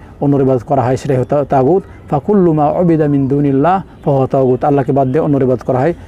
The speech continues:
সেটা হলো তাগুত। তাহলে আমরা এখান থেকে বুঝতে পারি যে একই জাতি, একই জাতি আমরা ছিলাম। আর একটা এখানে বিষয় যে আসলে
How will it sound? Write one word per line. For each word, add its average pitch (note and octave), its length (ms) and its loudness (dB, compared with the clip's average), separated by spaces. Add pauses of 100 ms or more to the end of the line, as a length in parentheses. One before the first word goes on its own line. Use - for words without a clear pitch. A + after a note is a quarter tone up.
সেটা D3+ 240 -2
হলো C3+ 120 0
তাগুত। C3 400 0
তাহলে F3+ 180 2
আমরা D3+ 180 0
এখান B2+ 160 -2
থেকে C3+ 120 -2
বুঝতে C#3 220 -2
পারি C3 260 0 (280)
যে C#3+ 140 0
একই D#3+ 320 0
জাতি, C3+ 340 0 (240)
একই D3 300 -2
জাতি C3+ 200 0
আমরা C3 160 2
ছিলাম। B2+ 280 -4 (200)
আর G#3+ 120 0
একটা G#3 160 -2
এখানে E3+ 180 2
বিষয় C#3+ 260 0 (340)
যে C#3+ 120 0
আসলে F3+ 420 2